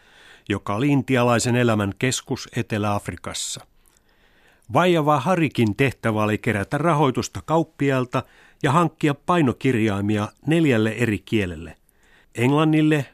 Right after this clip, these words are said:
gujaratille, hindille ja tamilille, joilla lehti painettiin viikoittain. Nasarin tehtävä oli suunnitella jokainen numero, huolehtia artikkelista ja käännöksistä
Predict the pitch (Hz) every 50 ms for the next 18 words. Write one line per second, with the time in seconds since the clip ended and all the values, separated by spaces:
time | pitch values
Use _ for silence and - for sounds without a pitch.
0 | _ _ _ _ _ - - - - 143 135 113 123 139 - - 156 135 139 135
1 | 131 127 - _ _ _ _ - 147 147 143 131 127 127 123 123 120 120 120 -
2 | - 120 117 - - 143 123 110 101 95 95 90 85 87 85 82 - _ _ _
3 | _ _ - _ - 107 101 98 98 104 113 139 147 123 - - 120 - - 131
4 | 127 113 113 110 _ - - 117 107 107 107 117 107 101 - - - _ - -
5 | 90 85 80 71 - _ _ _ _ _ _ _ _ _ _ _ _ _ _ _
6 | _ _ _ _ _ _ _ _ _ _ _ _ - 107 135 175 175 - 202 175
7 | 147 127 110 110 - - - _ - 139 117 - - 127 104 110 113 113 110 107
8 | - 139 127 120 113 107 - 123 113 110 107 104 113 165 165 - - 151 131 110
9 | 101 95 95 120 156 151 147 135 131 127 123 117 - _ _ - 127 123 117 110
10 | 104 - - - 101 98 101 107 131 - - - - _ - 139 135 135 120 -
11 | - - 117 104 95 - - 143 156 160 147 147 - - - 135 - - - 131